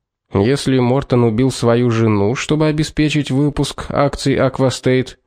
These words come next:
наверняка кто-то стал бы задавать о ней вопросы. А так все были уверены, что она сбежала со своим любовником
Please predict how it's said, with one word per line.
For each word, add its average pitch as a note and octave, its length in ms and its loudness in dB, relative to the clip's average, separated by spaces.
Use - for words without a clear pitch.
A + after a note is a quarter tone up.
наверняка F3 640 0
кто-то A2+ 340 0
стал A2 300 0
бы A#2 120 0
задавать A#2 500 2
о B2+ 80 2
ней C3+ 160 2
вопросы. D3+ 680 0
А G#2 160 4
так G3+ 300 -2
все D3+ 240 -2
были E3+ 220 2
уверены, D3 560 0
что - 220 0
она D3+ 180 2
сбежала D3+ 480 0
со C#3 160 -2
своим D#3+ 380 0
любовником A2+ 760 2